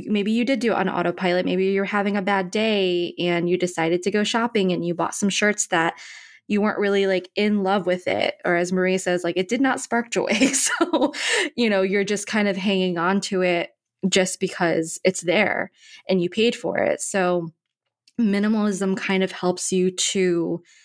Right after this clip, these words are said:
stop and take a breath and be really intentional, not only about the things that you're eliminating or getting rid of, but like you said, being intentional about what you're consuming, what you're bringing back into your home.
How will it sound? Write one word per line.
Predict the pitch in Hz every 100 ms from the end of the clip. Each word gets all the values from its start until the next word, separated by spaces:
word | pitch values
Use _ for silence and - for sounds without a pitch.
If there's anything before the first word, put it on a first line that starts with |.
| _
stop | - - 208 202 208
and | 196
take | 208 190
a | 175
breath | 170 180 185 - 185 - _ - - -
and | 202
be | 196 190
really | 185 190 196
intentional, | 190 190 196 185 196 175
not | 180 208 -
only | 214 202
about | 190 175 175
the | 175
things | - 180 170 165
that | 165 160 - - -
you're | 180 170 165 165 165 - _ _ _ -
eliminating | 180 190 214 196 180 180
or |
getting | 175 175 165
rid | 185 214
of, | 170 170
but | -
like | 180 180
you | 185 208
said, | - 175 151 160 - - - - 175
being | 208 202
intentional | 202 202 202 190 190 180
about | - 165 165 170
what | 180 -
you're | 175 170 170
consuming, | - 196 - 165 175 208
what | 190
you're | - 175
bringing | 175 175 170 175
back | - - -
into | 180 180 165
your | 165
home. | 180 202 185 170